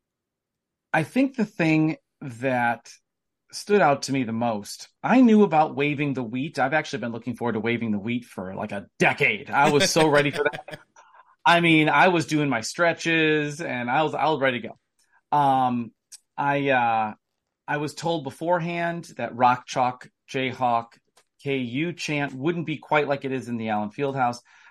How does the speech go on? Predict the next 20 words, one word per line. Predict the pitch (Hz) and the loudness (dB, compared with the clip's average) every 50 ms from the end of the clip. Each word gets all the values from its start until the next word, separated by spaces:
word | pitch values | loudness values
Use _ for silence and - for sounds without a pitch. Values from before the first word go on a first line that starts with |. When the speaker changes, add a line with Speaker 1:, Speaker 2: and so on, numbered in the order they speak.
| - - - - _ | -20 -20 -20 -20 _
Speaker 1:
um, | - 123 120 117 113 110 107 104 | 0 2 2 4 4 2 0 -2
because | 123 113 - - 127 117 113 107 107 | -6 -10 -10 -6 -2 -2 -2 -2 -4
it's | 113 - - | -10 -12 -8
a | |
little | 131 131 123 113 | -8 -8 -8 -6
harder | - - 120 120 110 110 | -4 -2 -2 -2 -2 -4
to | 107 - 120 107 - | -6 -6 -10 -12 -12
coordinate | - - 139 131 123 110 117 117 117 110 - | -10 -4 -2 -2 0 0 -2 -4 -4 0 0
that | 120 117 113 | 0 0 0
many | 117 113 113 | -2 -6 -6
people | 107 - - 143 131 120 127 120 113 110 | -10 -8 -6 -6 -4 -2 0 0 0 0
from | - 117 107 104 | -2 -2 -2 -2
a | |
distance | 101 117 120 113 - - 117 107 107 | -2 -2 -4 -4 -6 -8 -8 -6 -6
and | 113 107 | -8 -6
so | 117 | -6
on | 117 113 | -6 -6
and | 107 | -6
so | 131 | -4
forth. | 120 123 117 | -4 -4 -4